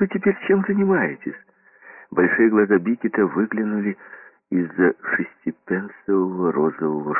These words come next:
шара. «О, мистер Монт,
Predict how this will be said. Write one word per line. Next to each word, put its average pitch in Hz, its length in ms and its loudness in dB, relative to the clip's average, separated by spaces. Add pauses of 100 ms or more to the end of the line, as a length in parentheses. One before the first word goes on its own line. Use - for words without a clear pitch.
шара. 65 340 -4 (1160)
«О, - 420 -8 (420)
мистер - 380 -8
Монт, 98 480 -8